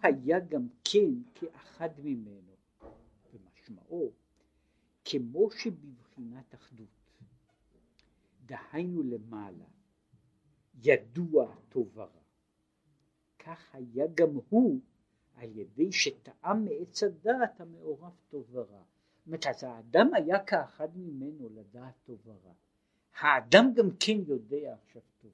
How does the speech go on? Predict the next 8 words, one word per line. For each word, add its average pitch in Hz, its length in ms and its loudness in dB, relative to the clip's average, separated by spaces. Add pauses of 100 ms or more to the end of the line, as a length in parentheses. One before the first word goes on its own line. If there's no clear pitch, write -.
ורע, 101 100 -20 (760)
אבל, 110 340 2 (480)
הוא 101 100 -20
אומר, 98 220 -20 (960)
לא, 131 500 6 (160)
לאדם 107 720 -2 (120)
הדבר 123 460 -10
מזיק, - 640 -18